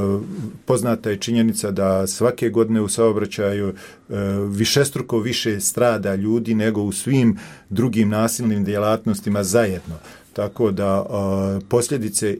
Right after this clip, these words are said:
štetne posljedice od, e, nesavjesnog ponašanja u saobraćaju su, e, ogromne,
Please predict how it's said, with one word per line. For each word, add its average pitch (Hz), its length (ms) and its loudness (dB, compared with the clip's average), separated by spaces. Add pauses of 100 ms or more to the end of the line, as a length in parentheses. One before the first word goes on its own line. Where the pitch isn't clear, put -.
štetne 139 500 -2
posljedice 107 680 -2
od, 104 240 -2
e, 101 40 -2 (680)
nesavjesnog 107 680 0
ponašanja 107 580 0
u 95 40 -2
saobraćaju 98 640 0
su, 92 220 -2
e, 87 40 -4 (800)
ogromne, 117 720 4